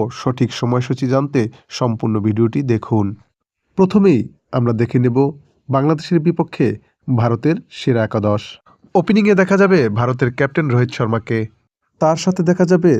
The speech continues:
শুভমান গিল, ডানাতি ওপেনিং ব্যাটসম্যান। তিন নম্বরে দেখা যাবে বিরাট কোহলিকে,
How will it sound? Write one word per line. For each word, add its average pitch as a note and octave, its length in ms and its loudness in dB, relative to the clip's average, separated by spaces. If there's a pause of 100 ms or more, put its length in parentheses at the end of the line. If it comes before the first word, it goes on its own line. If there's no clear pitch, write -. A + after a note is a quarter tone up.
(200)
শুভমান A#2+ 380 2 (100)
গিল, D3 180 4 (460)
ডানাতি D#3 420 0
ওপেনিং C3 280 2
ব্যাটসম্যান। A2 380 -2 (1120)
তিন D#3+ 200 2
নম্বরে D#3 280 0
দেখা A#2 220 -2
যাবে C3 180 0
বিরাট B2 320 0
কোহলিকে, A2+ 420 0